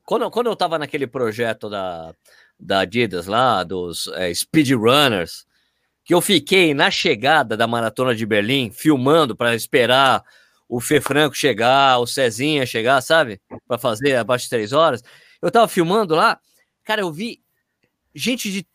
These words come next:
tudo quanto é jeito chegando, sub três, né? Porque, assim, tem uma coisa muito interessante em Berlim, que, a, eu conversei com a Fernanda outro dia, ela falou assim, "Sérgio, em Berlim é impressionante a quantidade de gente que chega abaixo de três horas, é impressionante."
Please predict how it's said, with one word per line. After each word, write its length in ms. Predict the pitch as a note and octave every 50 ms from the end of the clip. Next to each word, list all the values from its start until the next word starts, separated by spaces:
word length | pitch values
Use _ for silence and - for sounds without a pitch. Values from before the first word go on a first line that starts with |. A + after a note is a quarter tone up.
| _ _ _
tudo 240 | - C#4+ E4 - -
quanto 220 | - A3+ G#3+ -
é 100 | D3+ C3
jeito 340 | A2+ B2 E3+ F#3 E3 - B2
chegando, 440 | - - A2+ G#2+ C3 D#3+ D3 A2+ G2
sub 220 | - A#2+ G#2 G2
três, 480 | - - B2+ C3+ B2+ G2 - - - _ _ _ _ -
né? 240 | A#2+ B2 D3+ E3 - -
Porque, 160 | D#3 C#3+ -
assim, 180 | G3+ F3+ - F#3
tem 100 | - G3
uma 120 | F#3+ F#3 E3+
coisa 180 | G3 G3 F#3 F#3
muito 140 | G3 A#3 A3+
interessante 420 | A#3 G3+ E3 D3 - E3 C#3+ -
em 40 | D3+
Berlim, 400 | C3 B2+ A#2 A2+ C3+ E3+ E3+ - _ - _ _ - - - - -
que, 640 | - - D#3 D#3+ D#3+ D#3+ D#3 D#3 D#3 D#3 D3+ D3 C#3+ C3+
a, 200 | C3 C#3 C3 E2
eu 180 | D#3+ D3+ D#3 C#3+
conversei 400 | - - D#3 D3+ D3+ - - D#3
com 60 | -
a 40 | D3
Fernanda 420 | - D3+ C#3 B2+ C#3 D#3 D#3 C#3
outro 200 | C#3+ C#3+ - C3+
dia, 300 | A2 A2 C3 E3+ F#3+ F3+ D3+
ela 100 | D3 D3
falou 140 | - F3+
assim, 200 | F3 - F#3+ E3
"Sérgio, 400 | D3 - F3+ E3 D#3+ F3 F3 D3 - _ _ _ _ _
em 100 | - F#3+
Berlim 280 | F#3 D#3+ F#3 E3 F3+ G#3
é 20 |
impressionante 640 | G#3+ G#3 - G#3+ A3 G3+ - A3 G3 E3+ F3 F#3+ - G3
a 40 |
quantidade 500 | - F3+ F3 - D#3+ C#3 D3 D3+ D3 C#3 C#3
de 100 | B2 C3
gente 260 | A#2+ C#3 C3+ C3 -
que 60 | -
chega 200 | - - C3 A#2+
abaixo 240 | A#2 G#2+ A2+ G#2+ -
de 60 | -
três 200 | - A2 A2 F2+ F#2+
horas, 200 | E2 D2+ D2+ E2
é 40 | G#2
impressionante." 600 | B2 B2 C#3+ C3 - D3+ B2 F#2+ D#2 D#2 -